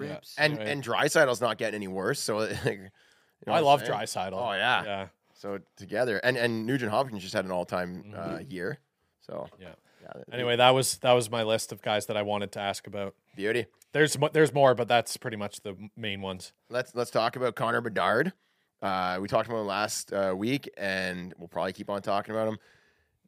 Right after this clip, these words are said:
Speaker 3: What I was saying is that he lives up to his expectations. He always delivers. He is that guy. High pressure. He wants it. He, his,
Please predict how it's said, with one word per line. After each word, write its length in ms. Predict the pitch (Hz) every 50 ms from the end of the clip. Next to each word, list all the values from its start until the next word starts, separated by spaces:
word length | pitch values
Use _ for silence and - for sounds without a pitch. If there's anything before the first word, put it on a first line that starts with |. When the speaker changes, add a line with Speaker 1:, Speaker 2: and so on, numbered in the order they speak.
| _ _ _ _ _
Speaker 3:
What 260 | - 104 110 117 131
I 80 | 151 160
was 160 | 156 139 -
saying 320 | - 120 113 110 110 107 101
is 100 | 98 98
that 140 | 113 101 92
he 160 | - - 131
lives 300 | 131 120 113 117 101 104
up 140 | 104 95 -
to 80 | - 98
his 100 | 90 90
expectations. 680 | 87 90 - - 90 - - 85 85 85 - 90 95
He 120 | - 107 101 - -
always 440 | 104 107 107 107 110 113 113 107 -
delivers. 640 | 110 101 95 98 95 90 98 95 92 90 98 - - _ - - _ _ _
He 240 | - - 117 123 127
is 320 | 95 110 110 107 101 85
that 280 | 98 98 95 92 95 -
guy. 460 | - 90 80 82 82 85 82 80 87 _ _ _ -
High 260 | - - 117 123 127
pressure. 480 | 117 - - 113 110 110 - - 113 110
He 240 | - - 135 156
wants 440 | 143 117 117 110 104 101 104 107 -
it. 220 | 113 104 101 - - _ _ _ _ _
He, 300 | - - 127 123 120 117
his, 380 | - 117 127 117 113 107 95